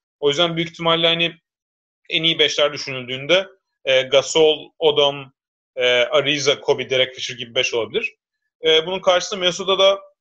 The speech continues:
hani Garnett Gasol'u çok iyi eşleşiyor bence. E, savunmada Gasol'u yani,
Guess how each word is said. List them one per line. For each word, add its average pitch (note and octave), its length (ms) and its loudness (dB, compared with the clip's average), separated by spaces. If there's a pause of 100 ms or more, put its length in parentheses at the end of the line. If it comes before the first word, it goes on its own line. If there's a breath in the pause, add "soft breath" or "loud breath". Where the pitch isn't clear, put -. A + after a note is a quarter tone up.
hani D#3 280 -2 (400)
Garnett D#3 540 0
Gasol'u E3+ 360 0
çok E3+ 200 -2
iyi C#3 100 2
eşleşiyor A#2 460 -6
bence. A2+ 380 -4 (120)
E, A#2+ 260 -4
savunmada C3 680 0 (140)
Gasol'u C3+ 520 -8 (100)
yani, B2 560 -6